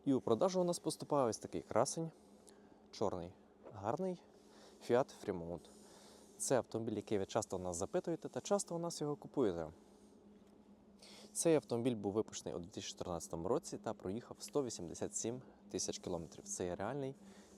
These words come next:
сертифікований та перевірений пробіг. Ми не займаємось ніякими скрученнями, ми не підтримуємо це і зразу говоримо, що це є погано. Так.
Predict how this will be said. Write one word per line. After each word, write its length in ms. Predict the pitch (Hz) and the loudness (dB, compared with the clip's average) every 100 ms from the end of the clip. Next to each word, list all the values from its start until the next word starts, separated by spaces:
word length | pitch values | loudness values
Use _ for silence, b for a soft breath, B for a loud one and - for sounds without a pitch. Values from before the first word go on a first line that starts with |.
| - | -8
сертифікований 920 | - 107 - 95 95 - 127 123 113 | 0 0 0 -4 -4 0 0 0 -6
та 140 | - | -6
перевірений 600 | 92 92 87 101 95 90 | -4 -2 0 0 0 -4
пробіг. 500 | 87 85 78 82 - - 110 | -6 -8 -6 -8 -10 -12 -4
Ми 120 | 120 | -4
не 100 | 98 | -2
займаємось 580 | 101 92 95 90 85 101 | -2 -2 -2 -4 -6 -6
ніякими 360 | 92 - 80 | -6 -6 -10
скрученнями, 680 | - - 165 - 143 143 143 - B B B B B B B B B - | -8 -4 -2 -2 -4 -4 -6 -10 B B B B B B B B B -4
ми 120 | 107 110 98 92 87 - | 2 4 4 4 0 -2
не 160 | - 95 | -2 -2
підтримуємо 580 | - - 123 151 147 143 | -2 0 2 2 -2 -4
це 360 | - 131 120 | -2 -2 -2
і 540 | - - 82 80 - 90 | -4 -4 -4 -4 -8 -8
зразу 320 | 90 85 90 | -6 -6 -6
говоримо, 320 | 85 82 87 | -6 -6 -6
що 120 | - - | -10 -8
це 160 | 87 | -6
є 100 | 87 - | -6 -4
погано. 440 | - 104 92 80 85 - B B B B B B B B B B - - - | 0 0 0 -4 -8 -14 B B B B B B B B B B -20 -16 -10
Так. 280 | - - | -10 -10